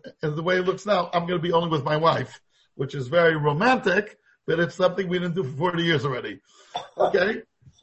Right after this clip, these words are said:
Ask people around the Korban Pe-, uh, around the, your Leil HaSeder, are they aware that this night they did a Bris Milah? Are they, people aren't even aware of it. I'll tell you why, because the Torah doesn't mention it.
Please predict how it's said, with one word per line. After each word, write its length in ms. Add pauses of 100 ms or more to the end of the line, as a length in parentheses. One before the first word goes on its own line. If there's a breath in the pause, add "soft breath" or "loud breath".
(220)
Ask 420
people 440
around 340
the 80
Korban 380
Pe-, 80
uh, 360
around 240
the, 180
your 140
Leil 200
HaSeder, 640 (600)
are 100
they 140
aware 420
that 180
this 280
night 200
they 100
did 180
a 40
Bris 240
Milah? 280 (2250)
Are 100
they, 100 (880)
people 300
aren't 180
even 180
aware 320
of 80
it. 240 (840)
I'll 160
tell 160
you 80
why, 180
because 220
the 80
Torah 160
doesn't 240
mention 300
it. 140